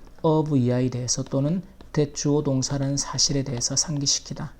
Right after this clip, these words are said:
그래서 that절을 데리고 다니고 뒤에 구조도 지금 완전하죠. 그래서 완전한 문장을 이끄는 명사절 that으로 고치자.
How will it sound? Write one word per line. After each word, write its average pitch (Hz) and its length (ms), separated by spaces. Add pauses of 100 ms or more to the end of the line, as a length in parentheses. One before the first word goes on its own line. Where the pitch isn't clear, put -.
그래서 - 300
that절을 143 480
데리고 131 340
다니고 143 560
뒤에 151 300
구조도 160 500
지금 123 300
완전하죠. 127 720
그래서 143 560 (360)
완전한 139 440
문장을 131 420
이끄는 135 320
명사절 139 800
that으로 143 440
고치자. - 580